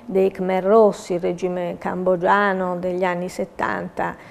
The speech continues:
del secolo scorso, nel quale di nuovo il partito unico al potere, il regime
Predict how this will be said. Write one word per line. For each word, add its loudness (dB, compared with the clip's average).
del -2
secolo 2
scorso, 2
nel -2
quale 4
di -2
nuovo 4
il 0
partito -2
unico 0
al -2
potere, 2
il -4
regime 0